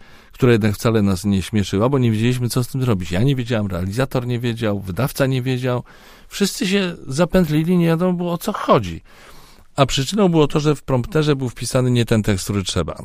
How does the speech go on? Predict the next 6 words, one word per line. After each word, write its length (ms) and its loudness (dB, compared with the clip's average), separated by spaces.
Więc 260 4
ja 180 6
przez 240 2
półtorej 460 4
minuty 440 2
siedziałem 720 2